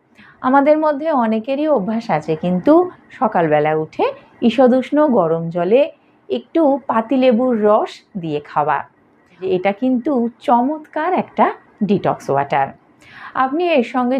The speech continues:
যোগ করে নিতে পারেন এক চা চামচ মধু।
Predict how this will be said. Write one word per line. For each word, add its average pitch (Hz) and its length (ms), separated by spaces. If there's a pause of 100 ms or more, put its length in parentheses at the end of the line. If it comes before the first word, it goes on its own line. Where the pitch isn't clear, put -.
যোগ 190 120 (120)
করে 175 260
নিতে 160 200 (100)
পারেন 185 280 (500)
এক 180 260
চা 170 180
চামচ 196 360 (340)
মধু। 165 420